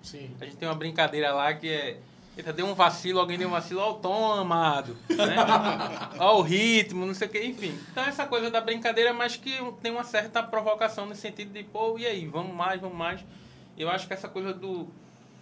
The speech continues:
Speaker 2: da, desse, desse projeto vem disso também, de a gente, "Pô, vamos lá, vamos, vamos pra frente", né? Essa coisa de, de, de música instrumental,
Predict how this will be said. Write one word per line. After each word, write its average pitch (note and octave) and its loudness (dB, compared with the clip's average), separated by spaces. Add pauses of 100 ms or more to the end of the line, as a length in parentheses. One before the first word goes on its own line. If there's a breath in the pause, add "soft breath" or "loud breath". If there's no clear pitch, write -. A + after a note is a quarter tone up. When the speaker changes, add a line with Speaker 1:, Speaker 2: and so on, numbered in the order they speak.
(380 loud breath)
Speaker 2:
da, D3 4
desse, E3+ -6
desse D#3 -10
projeto D#3+ 0
vem F#3+ -4
disso G3 -6
também, G3+ -2
de F#3+ -2
a F#3+ 0
gente, F#3+ -6
"Pô, G3+ -4 (500)
vamos F#3+ 0
lá, F#3 6
vamos, F#3 -4
vamos E3 -4
pra G#3 2
frente", E3+ -4
né? D3 -8
Essa D#3 -10
coisa D#3 -12
de, D3+ -10
de, C3 -14
de A#2 -16
música C3+ -14
instrumental, D3+ -6